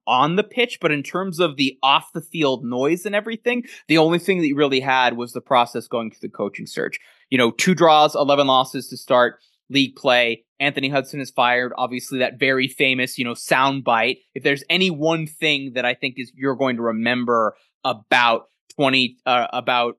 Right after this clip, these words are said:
uh, twenty nineteen, you know, it was fighting at the bottom with the bottom group of players. And so then obviously Connor Casey comes in. Kai Kamara was fun. That was the start of the outbreak for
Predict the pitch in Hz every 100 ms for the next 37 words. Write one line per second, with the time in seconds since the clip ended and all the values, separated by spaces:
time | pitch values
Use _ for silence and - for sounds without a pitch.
0 | - 131 - 147 143 135 123 - 135 123
1 | 113 117 131 117 135 123 - 165 151 147
2 | 135 131 131 127 120 117 113 110 107 98
3 | 98 - - - - - - _ 139 131
4 | 117 139 120 123 127 123 139 135 131 -
5 | 123 135 117 - 151 156 147 147 139 143
6 | 135 131 - _ _ - 156 147 147 135
7 | 135 131 - 139 127 127 120 135 120 117
8 | 147 135 123 120 - 131 123 120 - 123